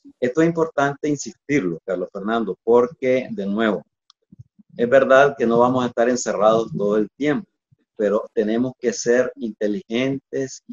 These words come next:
y correctos en la forma como vamos a reincorporarnos a una nueva realidad. Hay que ir ma-, acuñando este concepto para que la gente se apropie de él. La, la forma como solíamos relacionarnos y vivir hasta hace ocho meses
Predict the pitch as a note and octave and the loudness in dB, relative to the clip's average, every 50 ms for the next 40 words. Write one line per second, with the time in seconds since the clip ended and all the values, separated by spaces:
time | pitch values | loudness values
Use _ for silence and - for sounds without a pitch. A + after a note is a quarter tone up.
0 | - _ A2+ A2+ A#2+ A#2 - A2 G2+ G#2+ B2+ C#3+ C#3+ - _ _ A#2 A2+ G#2+ G#2 | -12 _ -4 -4 -2 0 -2 0 2 2 2 0 0 -2 _ _ -4 -4 -4 -6
1 | - - G#2+ G#2 G2 G2 - A#2 A#2+ B2 B2 A#2+ - - A#2 B2 A#2+ A2+ A2+ A2+ | -8 -8 -8 -6 -8 -4 -2 -2 0 0 -2 -4 -4 -4 -2 0 2 2 2 2
2 | B2 B2 A2+ - - A2 A2 G#2+ G#2+ G#2+ G#2 G2+ - G#2 - - G#2 G2+ G#2 A2 | 2 0 -4 -6 -6 -6 -4 -2 -2 -2 -2 -4 -6 -8 -4 -2 0 2 2 2
3 | A#2+ B2 B2 B2+ - G#2+ A2 A2+ B2 C3+ B2 A#2+ B2+ C#3+ D3+ D3 C#3 B2 A2 G#2 | 2 2 -2 -2 -2 -2 -2 0 0 0 0 0 2 4 6 6 6 6 4 2
4 | G2 F2+ F2+ F2 F2+ F2+ F2 E2 - - _ _ _ _ _ _ _ _ _ _ | 2 2 0 0 0 0 -2 -2 -6 -10 _ _ _ _ _ _ _ _ _ _
5 | _ - G#2+ - _ B2+ C3+ B2+ C3 C3 - G2+ - - A2+ A2+ A2+ - A2 G#2+ | _ -12 -12 -10 _ -2 -2 0 0 -2 -6 -6 -8 -8 -6 -6 -6 -4 -2 0
6 | A2 A#2+ B2+ C3 C3+ B2+ A#2+ A#2+ A#2+ C3+ B2+ - A2 G#2 - - B2+ B2+ B2+ - | 0 2 2 2 0 0 -2 -2 -4 -6 -8 -8 -10 -10 -4 0 2 2 2 0
7 | - _ - C3+ C3 - _ _ _ _ - - - A2+ A2 G2+ - A2 G#2+ G2+ | -6 _ -8 -8 -8 -10 _ _ _ _ -8 -4 -2 0 -2 0 -2 -4 -4 -4
8 | F#2+ G#2 A2+ A#2+ B2 - C3 B2 - A#2 A2 - - - A#2 G#2 - - A2+ A#2+ | -2 -2 -2 -4 -2 0 0 -2 0 -2 -6 -10 -8 -4 -4 -4 -2 0 0 0
9 | B2 B2 - A2 G2+ G2 F#2 F#2+ G2 G2 F#2+ - - _ _ _ - - - - | 0 2 0 -2 0 0 2 2 2 0 -2 -4 -8 _ _ _ -20 -20 -20 -18
10 | _ - G#2 G#2 - - A#2 G#2+ G#2+ - - C3 C#3+ C#3+ D3 C#3+ - - C3 C3+ | _ -2 0 0 0 0 0 -2 -2 0 0 0 2 2 0 -2 -2 -2 -2 0
11 | C3+ C3+ C3 - - - - A2 A2+ B2 C3 C3 C3+ C3+ B2+ A#2+ - A2+ A2 G#2+ | 0 -2 -4 -4 -6 -4 -2 0 2 4 2 2 2 0 -2 -2 -2 0 0 0
12 | G2 - A2 G#2 G#2 G#2+ A#2+ B2+ B2 A2 G2+ F2 - - _ _ A#2 A2 G#2+ G2+ | 0 -2 -4 -2 0 0 0 0 0 -4 -6 -8 -12 -18 _ _ -6 -4 -2 -2
13 | G2+ G2+ G2 A2+ C#3 C#3+ - - _ _ _ _ _ _ _ _ _ _ _ F#2+ | -2 -2 0 0 0 0 -2 -2 _ _ _ _ _ _ _ _ _ _ _ -20
14 | G2 - - A#2 A#2 - C3+ B2 A#2+ - B2+ B2+ B2+ - B2+ B2 C3 C#3+ C#3 - | -6 0 2 2 2 0 -4 -8 -6 -4 -2 -2 -2 -2 -4 -2 0 0 0 -2
15 | - A2+ G#2+ A2 | -2 -6 -8 -8